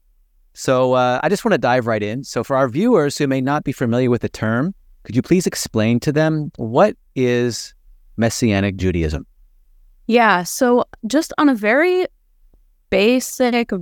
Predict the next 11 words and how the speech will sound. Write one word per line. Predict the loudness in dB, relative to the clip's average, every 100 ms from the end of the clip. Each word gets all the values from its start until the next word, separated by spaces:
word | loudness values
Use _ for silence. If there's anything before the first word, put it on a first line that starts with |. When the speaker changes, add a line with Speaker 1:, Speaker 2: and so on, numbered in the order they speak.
| -4
Speaker 2:
broad | 4 6 6
level, | 4 2 0 -2 -2 -4
Messianic | -2 -2 -2 0 2 0
Jews | 0 -2 0 -2
are | -2 -4 -4
Jewish | 0 0 0 -2
people | -4 2 4 4
that | 2 -2
believe | -2 -2 0
in | 0
Jesus | -2 -4 -6 -8